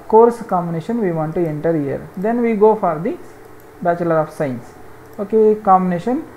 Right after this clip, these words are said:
I saved only that C B Z. Uh, then this is the aided course. Then the, this is not applicable for the N C T E or A I C T E.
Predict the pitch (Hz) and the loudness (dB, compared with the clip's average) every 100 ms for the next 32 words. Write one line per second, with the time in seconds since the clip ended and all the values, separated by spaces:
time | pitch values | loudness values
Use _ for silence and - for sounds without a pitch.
0 | - - 214 190 202 208 240 233 233 202 | -20 -14 -2 2 2 2 6 6 6 4
1 | 208 208 262 359 302 180 180 - 190 180 | 2 0 0 0 0 0 -2 -2 -2 0
2 | 160 151 127 139 - - - - - - | 2 0 0 -10 -16 -20 -20 -20 -20 -16
3 | 180 170 170 165 165 - - 180 202 214 | -8 -4 -2 -2 -4 -10 -6 -2 0 0
4 | 208 196 202 208 185 190 190 202 220 226 | 0 -2 0 0 2 2 4 6 6 4
5 | - 220 277 - - - - - - 165 | 4 2 2 -2 -18 -20 -20 -20 -10 -2
6 | 175 180 180 175 180 185 175 175 185 175 | -2 -2 -4 -2 0 2 0 -2 -2 -2
7 | 175 185 202 202 190 202 190 190 190 185 | 2 2 0 -2 -2 0 0 0 0 -2
8 | 180 175 180 175 190 196 190 196 185 170 | -2 -4 -6 -6 -6 -4 -4 -2 0 0
9 | 165 170 175 175 185 185 196 | -2 -2 -4 -6 -8 -6 -6